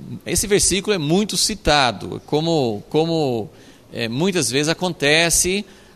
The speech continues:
é, <clears throat> às vezes nós citamos textos da Bíblia sem saber muito do contexto,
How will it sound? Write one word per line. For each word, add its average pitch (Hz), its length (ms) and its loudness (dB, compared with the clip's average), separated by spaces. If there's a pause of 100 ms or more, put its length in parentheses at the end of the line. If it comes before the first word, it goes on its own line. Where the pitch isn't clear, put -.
(100)
é, 131 640 2 (260)
<clears throat> 202 320 0
às 127 200 2
vezes 170 280 2
nós 180 200 2
citamos 196 1000 2 (180)
textos 180 840 2 (500)
da 123 140 2
Bíblia 123 640 2 (1040)
sem 208 340 2
saber 208 400 2
muito 190 500 0
do 190 300 2
contexto, 185 1080 2